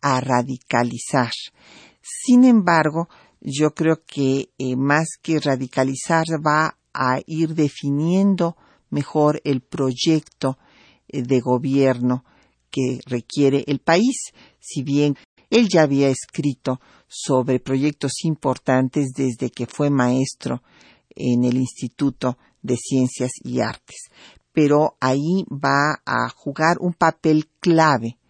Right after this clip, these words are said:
para convertir a la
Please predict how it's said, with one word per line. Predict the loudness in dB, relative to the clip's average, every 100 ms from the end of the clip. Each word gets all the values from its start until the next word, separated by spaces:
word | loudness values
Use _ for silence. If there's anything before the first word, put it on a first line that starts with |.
| _ -20 -20 _ _ 0
para | 2 4 2 -2 _ _
convertir | 2 4 4 2 0 -2 -2 -6 _ _ _ _
a | -6 0 2
la | 2 0